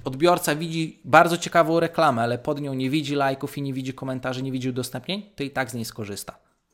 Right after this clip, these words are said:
Ponieważ reklama bezpośrednio odpowiada na jego potrzeby. Więc skupienie się na robieniu dobrej reklamy,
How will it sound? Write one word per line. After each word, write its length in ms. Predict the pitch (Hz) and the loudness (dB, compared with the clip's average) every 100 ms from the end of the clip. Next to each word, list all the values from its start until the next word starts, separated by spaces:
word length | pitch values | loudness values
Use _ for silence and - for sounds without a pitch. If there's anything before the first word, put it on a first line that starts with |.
| _ _ _ - | _ _ _ -2
Ponieważ 360 | 147 156 - | 2 2 2
reklama 440 | 160 160 156 156 147 | 0 4 2 4 2
bezpośrednio 580 | 139 - - 139 135 | 0 -4 -4 -4 -4
odpowiada 440 | 131 - 120 117 113 | -8 -6 -4 -2 -2
na 100 | 107 | -6
jego 180 | 107 - | -8 -10
potrzeby. 460 | 110 - 107 101 - _ _ - | -10 -8 -8 -8 -14 _ _ -8
Więc 140 | - 139 | -4 -4
skupienie 400 | - 151 196 214 | -4 0 0 0
się 120 | - | 0
na 120 | 165 | 2
robieniu 380 | 156 147 147 139 | 2 0 -2 0
dobrej 340 | 143 156 156 | 2 4 2
reklamy, 640 | 143 139 147 147 139 113 | 2 0 0 2 2 -2